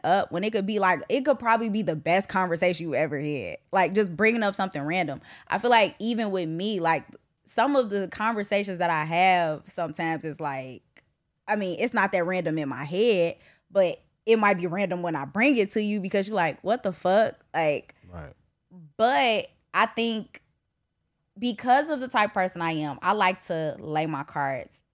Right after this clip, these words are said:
Speaker 1: out there. And that's crazy because in the very same breath, I am super private and super secretive. So I know that sounds very contradictory, but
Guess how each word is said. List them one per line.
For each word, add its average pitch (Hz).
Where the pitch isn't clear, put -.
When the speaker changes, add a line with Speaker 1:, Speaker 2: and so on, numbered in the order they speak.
Speaker 1:
out 131
there. -
And 170
that's 165
crazy 175
because 151
in 156
the 156
very 165
same 156
breath, 151
I 165
am 190
super 175
private 147
and 131
super 165
secretive. 147
So 131
I 151
know 170
that 170
sounds 156
very 208
contradictory, 156
but 269